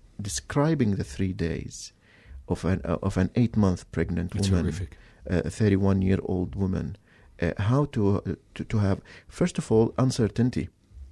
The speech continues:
Speaker 1: Because you want to go from Jerusalem. She wasn't in, in Jericho. So she wa-, she was saying, "What do I do? Do I go to, to, to, to my parents in Jericho, or do I just go to Jordan, or do I go to our village in Beit Rima?"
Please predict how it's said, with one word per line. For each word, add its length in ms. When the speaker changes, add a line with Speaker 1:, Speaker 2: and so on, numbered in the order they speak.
Speaker 1:
Because 320
you 100
want 180
to 100
go 160
from 240
Jerusalem. 600
She 160
wasn't 400
in, 200
in 140
Jericho. 400
So 420
she 280
wa-, 120
she 140
was 140
saying, 240
"What 120
do 80
I 80
do? 200
Do 100
I 60
go 400
to, 260
to, 180
to, 300
to 160
my 140
parents 380
in 100
Jericho, 340
or 140
do 140
I 120
just 340
go 300
to 680
Jordan, 420
or 120
do 160
I 100
go 220
to 240
our 200
village 300
in 120
Beit 220
Rima?" 300